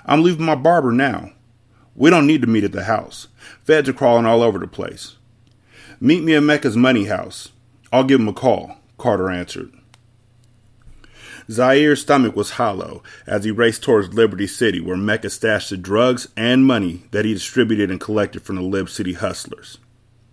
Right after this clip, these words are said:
He beat both Mecca and Carter there. He scoped the entire block,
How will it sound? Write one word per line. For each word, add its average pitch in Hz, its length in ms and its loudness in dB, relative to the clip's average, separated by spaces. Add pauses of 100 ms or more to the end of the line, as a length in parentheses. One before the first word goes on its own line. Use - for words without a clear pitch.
(720)
He 170 160 -4
beat 135 360 -2
both 131 220 2
Mecca 127 380 0
and 120 220 -2
Carter 95 320 -4
there. - 360 -10 (840)
He 170 120 -4
scoped 135 320 4
the 123 100 0
entire 123 400 4
block, 110 460 -2